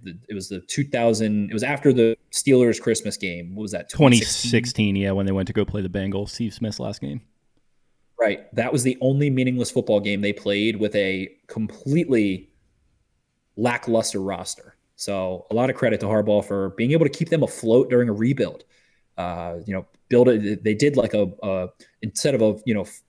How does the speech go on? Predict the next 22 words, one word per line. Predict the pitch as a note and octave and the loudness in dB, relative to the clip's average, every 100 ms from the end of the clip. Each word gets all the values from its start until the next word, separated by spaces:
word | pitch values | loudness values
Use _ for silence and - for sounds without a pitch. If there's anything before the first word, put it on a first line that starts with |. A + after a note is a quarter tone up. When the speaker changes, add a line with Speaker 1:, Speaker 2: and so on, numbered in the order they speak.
| _ - | _ -4
Speaker 1:
what | B2+ | -2
the | |
Jaguars | G#2+ A#2 C#3+ A#2+ A2 G#2 | 0 -2 0 2 2 0
are | |
doing, | G2 A2 G#2+ | 0 0 0
having | A2+ G#2+ | -2 -4
a | |
fire | G2 C3 B2+ C3 | -2 0 0 0
sale, | - B2 A#2 A#2 | 0 0 0 -2
firing | B2+ B2+ B2 | -2 0 -2
people, | A2 B2+ B2 A#2 | -2 -4 -2 -2
doing | B2 A#2+ | 0 -2
all | |
this | A2+ - | -2 -2
stuff. | A#2 A2 - - - | -4 -4 -8 -14 -6
They | |
kinda | A2 D3 C3 | -2 2 2
did, | A2+ B2+ | 4 4
like, | A#2+ G2+ | 4 0
a | G#2 | -2
one-third, | G2+ A#2+ B2 A#2 B2 A#2 A2+ A2 | 2 2 2 0 4 4 2 -4
three-year | A2+ A2 A2 A2+ G#2+ G#2+ | -2 0 0 2 2 -2